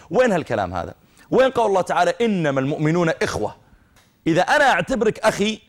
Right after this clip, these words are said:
معناه أنك دخلت السجن، معناه هذول عيال أخوي، هذه بنت أخي وهذه زوجة أخي، أنا اللي مسؤول عنهم.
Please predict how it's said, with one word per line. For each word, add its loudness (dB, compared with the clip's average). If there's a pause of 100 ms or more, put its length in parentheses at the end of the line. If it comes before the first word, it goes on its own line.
(280)
معناه 0
أنك -4
دخلت -4
السجن، -2
معناه 0
هذول 0
عيال 2
أخوي، -4 (440)
هذه 0
بنت -2
أخي -2
وهذه -2
زوجة 0 (120)
أخي، -6
أنا 0
اللي -4
مسؤول -8
عنهم. -6